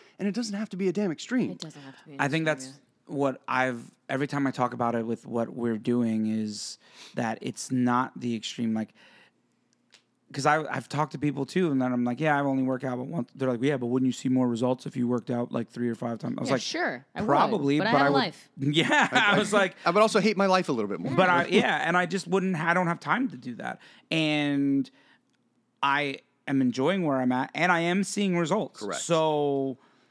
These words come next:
Speaker 1: So what's, what's
Speaker 3: why,
Speaker 1: the mindset
Speaker 3: what's
Speaker 1: to,
Speaker 3: the
Speaker 1: to seeing, I've just thought about this, but what's the mindset to seeing results faster? Ultimately, the, the plan is essentially to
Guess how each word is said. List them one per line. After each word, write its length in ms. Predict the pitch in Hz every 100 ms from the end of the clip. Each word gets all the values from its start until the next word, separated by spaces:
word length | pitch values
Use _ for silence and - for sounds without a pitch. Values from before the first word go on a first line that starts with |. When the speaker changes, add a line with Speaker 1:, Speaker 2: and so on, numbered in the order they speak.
| _
Speaker 1:
So 160 | - 170
what's, 260 | 180 196 -
what's 240 | 175 131
Speaker 3:
why, 160 | 139 143 185 185
Speaker 1:
the 20 |
mindset 120 | 151
Speaker 3:
what's 160 | 175 -
Speaker 1:
to, 80 | 160
Speaker 3:
the 220 | 151 147
Speaker 1:
to 120 | 143
seeing, 300 | 131 135 135
I've 140 | 127
just 200 | 120 151
thought 160 | 147 127
about 200 | 92 90
this, 100 | 98
but 120 | 143
what's 200 | 139 214
the 80 | 294
mindset 500 | 185 160 160 - 120
to 100 | 127
seeing 340 | - - 127 123
results 380 | 107 110 98 -
faster? 560 | - 71 - - - _ _ _ _ _ _ _ _ _ _ _ _ -
Ultimately, 540 | 170 165 135 92 73 - _ _ _ _ _ _
the, 100 | 156
the 200 | 127 175
plan 320 | - 208 226
is 120 | 170
essentially 440 | 151 - 175 165 135
to 180 | -